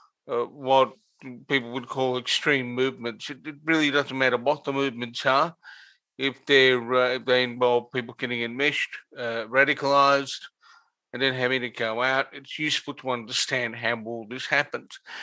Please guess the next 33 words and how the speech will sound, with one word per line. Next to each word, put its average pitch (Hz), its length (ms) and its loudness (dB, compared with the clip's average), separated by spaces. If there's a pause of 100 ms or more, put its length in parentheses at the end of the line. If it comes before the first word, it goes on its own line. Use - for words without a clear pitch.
(280)
My 147 160 6
guest 196 280 4
for - 100 -8
this 170 220 0
podcast 139 680 0
has 127 120 -6
a 131 80 -4
fascinating 131 720 -2
story. 131 460 2 (1700)
Um, 131 300 -4 (400)
he's 170 280 2
Jewish, 175 560 2
but 139 120 0
he 135 80 0
didn't 165 340 -2
find 147 320 6
that 139 140 2
out 143 220 8
until 127 420 -4
later 127 340 4
in 135 160 -4
life. 139 300 2 (240)
But 110 160 -10
for 135 100 0
a 127 60 2
long 143 440 0
period 156 300 2
of 143 160 -6
time, 123 360 2 (580)
he 139 160 0
was 135 420 6
an 127 340 2
office 170 380 4